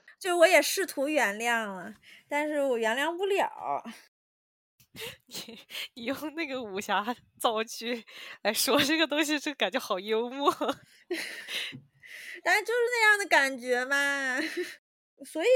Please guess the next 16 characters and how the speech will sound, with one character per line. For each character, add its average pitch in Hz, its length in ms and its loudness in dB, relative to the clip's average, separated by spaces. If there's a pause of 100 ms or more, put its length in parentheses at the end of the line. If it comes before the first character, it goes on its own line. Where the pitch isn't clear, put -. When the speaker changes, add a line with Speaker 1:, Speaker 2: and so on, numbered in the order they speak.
(100)
Speaker 1:
才 269 200 2
不 254 140 -6
能 226 240 -6
接 226 220 -2
受 226 360 -2
的。 214 220 -8 (880)
我 320 80 4
在 320 140 8
看 370 220 2
密 370 180 0
斯 381 160 -4
伦 330 180 0
的 311 140 -4
小 277 180 -2
漫 240 360 -8
画， 240 200 -10